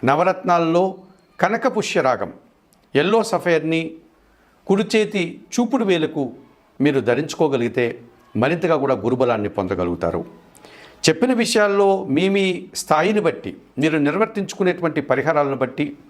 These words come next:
మీకు మీ సౌకర్యాన్ని బట్టి ఈ చెప్పిన అనేక పరిహారాల్లో మీకు అందుబాటులో ఉండే పరిహారాన్ని నిర్వర్తించి, అనగా గురుదేవులను సందర్శించి పూజాది కార్యక్రమాలు నిర్వర్తించుకోవడం, శనగలు దానం చేయడం, శనగల నైవేద్యంగా సమర్పించడం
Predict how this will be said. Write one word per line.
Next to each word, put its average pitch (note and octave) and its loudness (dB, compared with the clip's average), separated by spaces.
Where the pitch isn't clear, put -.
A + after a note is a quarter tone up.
మీకు F3 2
మీ D#3+ 4
సౌకర్యాన్ని F#3 2
బట్టి C#3 -2
ఈ D3 4
చెప్పిన D#3+ 0
అనేక G3 0
పరిహారాల్లో C3+ 0
మీకు D#3 0
అందుబాటులో D#3 0
ఉండే B2+ 0
పరిహారాన్ని A#2 0
నిర్వర్తించి, A#2+ -2
అనగా C3 2
గురుదేవులను C3 2
సందర్శించి A#2+ -2
పూజాది B2+ 2
కార్యక్రమాలు G#2+ 0
నిర్వర్తించుకోవడం, B2 -2
శనగలు E3 2
దానం C3+ 2
చేయడం, C3 2
శనగల E3+ 2
నైవేద్యంగా D#3 2
సమర్పించడం C#3+ -2